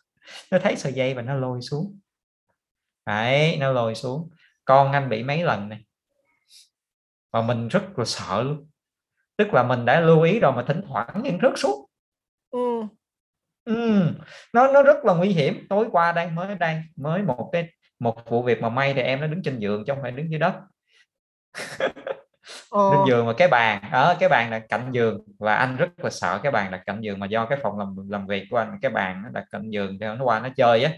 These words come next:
Speaker 2: Ừ.
Speaker 1: Nó qua nó chơi, đứng trên, trên giường và nó thò tay qua.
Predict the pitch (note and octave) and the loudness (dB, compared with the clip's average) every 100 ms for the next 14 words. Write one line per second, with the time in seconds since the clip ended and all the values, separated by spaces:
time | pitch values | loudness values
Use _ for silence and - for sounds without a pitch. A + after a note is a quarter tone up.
0 | - _ _ - A#3 A3 G#3 G3 - _ | -8 _ _ -10 -6 -6 -8 -10 -20 _
1 | _ - _ _ D3+ A#2+ A2 C3 G#2+ A2 | _ -20 _ _ -10 -8 -8 -4 -2 -2
2 | B2+ D3 A#2 A2 - _ B2 A2 G2+ F#2 | -4 -8 -10 -10 -18 _ -8 -6 -8 -8
3 | F2+ F#2 G#2+ A#2 G2 F2 F#2+ F#2+ F#2+ G2 | -12 -14 -14 -14 -14 -14 -12 -12 -10 -12